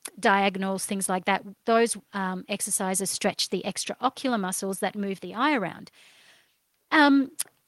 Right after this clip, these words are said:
I haven't actually seen any evidence-based literature about, you know,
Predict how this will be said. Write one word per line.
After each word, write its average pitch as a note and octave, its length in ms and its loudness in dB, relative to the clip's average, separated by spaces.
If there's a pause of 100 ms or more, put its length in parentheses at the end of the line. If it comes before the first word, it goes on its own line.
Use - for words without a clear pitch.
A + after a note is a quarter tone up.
(120)
I D#4+ 180 12
haven't F#4+ 340 4
actually C#4 320 2
seen A#3 500 2
any A3+ 400 2
evidence-based A3+ 880 2
literature G#3 580 0
about, F#3 440 2
you A3 120 0
know, F#3 220 0